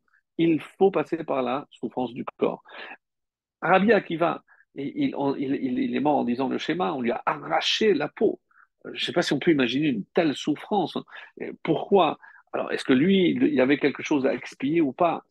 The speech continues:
Évidemment, on n'a pas toutes les réponses. Mais une chose est certaine, c'est que lorsqu'on parle des yissourines,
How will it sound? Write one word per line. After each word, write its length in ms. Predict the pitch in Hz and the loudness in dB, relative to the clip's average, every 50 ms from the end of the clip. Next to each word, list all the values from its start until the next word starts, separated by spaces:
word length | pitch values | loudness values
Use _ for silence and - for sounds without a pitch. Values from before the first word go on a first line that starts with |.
| - | -12
Évidemment, 320 | - 135 139 147 175 190 208 | -10 -8 -6 -4 -2 -2 0
on 40 | 190 | 0
n'a 100 | 156 139 | 0 0
pas 100 | 160 151 | -2 -2
toutes 180 | - - - 156 | -2 -6 -4 -2
les 100 | 151 135 | 0 0
réponses. 420 | 143 135 - - 151 127 - - 104 - - - _ _ - | 0 0 -2 -4 -6 -6 -6 -10 -14 -14 -16 -20 _ _ -2
Mais 100 | 135 139 | -2 0
une 100 | 135 123 | 0 0
chose 240 | - 214 220 180 165 | 2 2 4 4 4
est 60 | 147 | 2
certaine, 640 | - - 156 - - - - 151 147 135 113 117 120 - - - - _ _ | 2 0 -2 -2 -2 -2 -4 -2 -2 -4 -6 -8 -10 -12 -14 -20 -20 _ _
c'est 140 | - 143 | -2 0
que 100 | 135 - | 4 6
lorsqu'on 360 | 151 147 156 - - 156 151 143 | 6 6 4 2 -2 -6 -4 -2
parle 220 | - 208 226 202 | 0 0 0 2
des 100 | 170 156 | 2 0
yissourines, 760 | 139 160 190 165 - - 175 160 143 151 160 139 117 82 - | 0 -2 -6 -10 -8 -6 -6 -4 -4 -4 -6 -6 -6 -8 -14